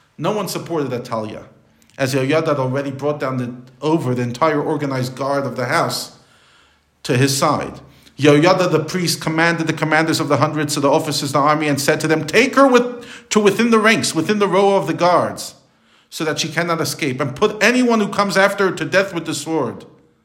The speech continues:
As Yehoyada said, "Let her not be put to death in the house of Hashem." They could have killed her immediately, but did not want them to, he did not want them to do so within the confines of the temple. They made way for her,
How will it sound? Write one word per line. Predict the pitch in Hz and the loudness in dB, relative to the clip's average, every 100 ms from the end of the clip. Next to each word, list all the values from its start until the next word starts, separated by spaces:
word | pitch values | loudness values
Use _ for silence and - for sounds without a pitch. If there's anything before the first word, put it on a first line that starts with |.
| _ _ _ _ _ _ _ _ _ _ _ _ _ _ _ _ _ _ _ _ _ _ _ - | _ _ _ _ _ _ _ _ _ _ _ _ _ _ _ _ _ _ _ _ _ _ _ -2
As | 151 127 - | 0 -2 -4
Yehoyada | 135 147 147 170 175 | 2 2 2 0 0
said, | 151 - 160 127 | -2 -2 -2 -2
"Let | 156 160 - | -2 -2 -4
her | 160 208 190 | 0 2 2
not | 143 151 160 - | 0 0 0 -2
be | 160 | -10
put | 143 165 | -6 -6
to | 151 | -4
death | 131 143 | -4 -4
in | 143 | -4
the | 127 | -6
house | 127 127 | -6 -6
of | 131 | -8
Hashem." | 120 117 123 90 - - _ _ _ _ _ | -10 -8 -8 -10 -14 -20 _ _ _ _ _
They | 131 | -8
could | 131 185 | -4 -4
have | - | -4
killed | 175 156 | -4 -2
her | 151 | -2
immediately, | 147 190 143 - 110 113 | -2 -2 -4 -4 -8 -8
but | 123 120 | -6 -6
did | 139 | -4
not | 139 147 | -4 -2
want | 147 - - | -2 -4 -6
them | 135 131 | -6 -6
to, | - | -8
he | - 95 127 | -12 -10 -6
did | 135 | -2
not | 139 147 | -2 0
want | 151 143 | -2 -2
them | 123 | -6
to | |
do | 117 131 | -4 -2
so | 143 127 117 113 - - | -2 -2 -4 -6 -12 -10
within | 135 127 139 | -6 -2 -2
the | |
confines | 131 135 131 135 123 | -2 -4 -2 -4 -6
of | |
the | 117 | -6
temple. | - 110 110 | -6 -6 -4
They | 131 | -2
made | 151 180 | 0 0
way | 131 190 | 2 0
for | 185 139 | 0 -2
her, | 101 98 | -2 -6